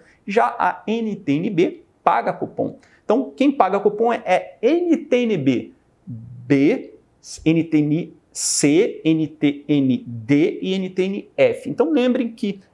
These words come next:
as, os títulos públicos principais que pagam cupom são aqueles N T N,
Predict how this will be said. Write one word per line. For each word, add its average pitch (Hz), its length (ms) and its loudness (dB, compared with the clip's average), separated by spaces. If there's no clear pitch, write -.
as, 170 420 -2
os 160 120 -6
títulos 208 280 -4
públicos 170 360 -8
principais 233 520 0
que - 100 -4
pagam 269 480 -2
cupom 190 420 -2
são 208 180 -2
aqueles 131 460 -2
N 214 240 2
T 214 180 0
N, 233 540 2